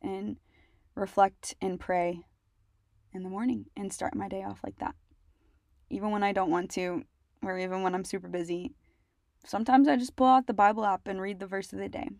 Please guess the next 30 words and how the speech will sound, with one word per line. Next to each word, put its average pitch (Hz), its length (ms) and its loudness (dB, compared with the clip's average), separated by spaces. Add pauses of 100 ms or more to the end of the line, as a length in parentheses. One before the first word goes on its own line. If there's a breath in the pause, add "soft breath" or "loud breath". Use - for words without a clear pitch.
(300)
and 196 140 -2
that's, - 400 -4 (120)
that's 196 240 -4
good 190 160 -2
enough. 180 420 -6 (880 soft breath)
You, 196 380 -2 (120)
you're 190 160 0
gonna 190 140 0
be 185 120 0
okay. - 180 -4
And - 1300 -12
the 214 40 0
second 226 340 4
thing 233 160 0
I 226 60 2
like 214 180 -2
to 202 80 -10
do 208 260 -6
is 202 200 -4
to 196 160 -6
take 190 260 -8
time 185 500 -2 (420 soft breath)
to 196 100 -2
reflect 202 560 2
or 196 120 0
be 185 180 -4
alone 175 380 0
every 165 240 -2
day. - 320 -8 (160)
That's - 540 -6